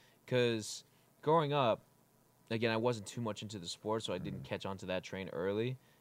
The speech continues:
Speaker 1: And then later when I started, you know, 'cause I was just right around, like,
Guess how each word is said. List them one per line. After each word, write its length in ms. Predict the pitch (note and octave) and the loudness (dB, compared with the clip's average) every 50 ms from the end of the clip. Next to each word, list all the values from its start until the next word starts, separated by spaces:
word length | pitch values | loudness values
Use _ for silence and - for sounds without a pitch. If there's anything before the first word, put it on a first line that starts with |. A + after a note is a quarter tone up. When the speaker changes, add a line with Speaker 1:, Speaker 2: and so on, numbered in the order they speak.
| _ _ - | _ _ 0
Speaker 1:
And 100 | A2+ A#2 | 0 0
then 140 | A2 G#2+ | 0 0
later 420 | G2 G2 G#2 A2+ C3 B2 B2+ A#2 G#2+ | 2 4 4 6 6 6 6 4 4
when 140 | G#2 G#2 G2 | 4 4 2
I 140 | F#2 F#2 | 2 0
started, 680 | F2 - - - F#2+ F#2+ F#2 F#2+ F#2 F2+ F2 F2 E2 - - | 0 -2 -2 -2 0 2 2 2 2 2 2 0 -2 -4 -6
you 100 | F#2+ G2 | -6 -4
know, 340 | F2+ E2+ D#2 C#2+ C#2 E2 G2+ - _ _ _ _ _ _ _ _ _ - | -4 -4 -4 -4 -6 -8 -10 -12 _ _ _ _ _ _ _ _ _ -2
'cause 160 | - C3 A#2+ | 0 4 6
I 100 | C#3 D3+ | 6 6
was 180 | F3+ F3+ C#3 A#2+ | 6 6 4 2
just 260 | A#2+ B2+ A#2+ - - | 2 2 2 2 2
right 200 | G#2+ G#2 G#2+ A2+ | 2 4 4 4
around, 340 | A2+ A2 A2 A2 A2 G#2+ - | 4 4 4 2 2 2 2
like, 240 | F#2+ G2+ G2+ G2 | 2 2 2 0